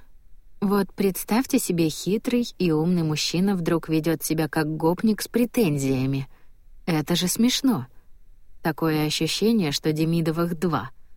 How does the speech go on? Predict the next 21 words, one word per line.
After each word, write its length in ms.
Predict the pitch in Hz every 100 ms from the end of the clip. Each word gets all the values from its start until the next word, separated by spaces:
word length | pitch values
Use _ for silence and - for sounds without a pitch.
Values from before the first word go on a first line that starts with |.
| - - -
Один 440 | 185 165 160 151
жил 260 | 147 160 143
не 160 | 139 135
тужил, 480 | 123 135 170 262 - - -
расчетливо 560 | 202 180 247 269 147 131
приумножал 640 | 143 143 147 143 139 131
состояние, 760 | - 143 - 127 123 156 208 196
доставшееся 760 | 190 180 - 165 - 165 160 160
ему 260 | 160 160
от 160 | 156 -
предков, 540 | 156 151 - 139 - - - -
полз 340 | - 165 147 -
наверх, 560 | 143 139 165 233 - - - - -
искал 440 | 202 - 185 160
возможность 720 | 147 147 156 185 233 262 254 -
снять 320 | 175 147 143
проклятие 720 | - 139 143 151 185 - 196
и 200 | - 185
продолжить 640 | 156 143 139 139 147 147 -
свой 320 | 147 135 131
род. 300 | 120 110